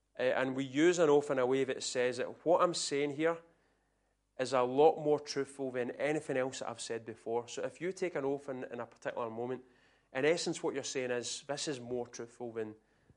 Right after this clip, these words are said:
than what I've said, uh, in the past." And it might even imply that it's more truthful than s-, things you're gonna say in the future as well. But with an involuntary oath, we often have no choice in the matter. And this is most likely when, when we come before our court of law,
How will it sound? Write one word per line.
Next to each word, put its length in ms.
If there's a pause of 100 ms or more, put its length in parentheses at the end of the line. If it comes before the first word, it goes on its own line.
(140)
than 120
what 160
I've 80
said, 280 (640)
uh, 200
in 100
the 60
past." 600 (680)
And 80
it 100
might 200
even 180
imply 400
that 140
it's 140
more 140
truthful 360
than 140
s-, 200
things 200
you're 100
gonna 160
say 160
in 80
the 60
future 320
as 100
well. 200 (1080)
But 100
with 180
an 120
involuntary 760
oath, 480
we 140
often 260
have 240
no 120
choice 360
in 80
the 60
matter. 360 (800)
And 140
this 160
is 80
most 300
likely 320
when, 420
when 160
we 80
come 240
before 420
our 80
court 320
of 120
law, 260